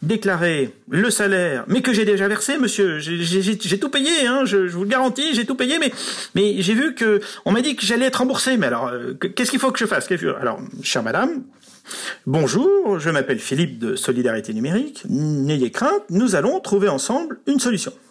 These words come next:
Il fallait simplement que je la persuade d'ouvrir son ordinateur, est-ce qu'elle en avait un, pour pouvoir se connecter sur la page ad hoc pour pouvoir faire sa déclaration. Il se trouve que l'épouse de Gaston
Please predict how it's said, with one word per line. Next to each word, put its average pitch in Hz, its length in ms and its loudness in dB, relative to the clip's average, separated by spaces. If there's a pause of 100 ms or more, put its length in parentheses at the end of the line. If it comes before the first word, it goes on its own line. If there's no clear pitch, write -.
(640)
Il 165 100 -2
fallait 127 220 0
simplement 180 580 0 (380)
que 160 100 2
je 135 80 0
la 135 80 2
persuade 170 680 0
d'ouvrir 196 380 2
son - 180 -4
ordinateur, 131 600 0 (400)
est-ce - 180 -2
qu'elle 104 140 -4
en 104 80 -8
avait 104 180 -6
un, 185 140 -2 (920)
pour - 160 0
pouvoir 175 720 0 (220)
se - 160 0
connecter 202 800 2 (240)
sur 190 760 0
la 147 160 0
page 143 520 0
ad 131 160 0
hoc 208 320 -2 (400)
pour 135 140 -2
pouvoir 180 320 0
faire - 180 -2
sa 170 120 -2
déclaration. - 460 -6 (1040)
Il 180 80 2
se 220 100 2
trouve 254 300 0
que - 80 -4
l'épouse 151 380 0
de 135 60 2
Gaston 262 420 0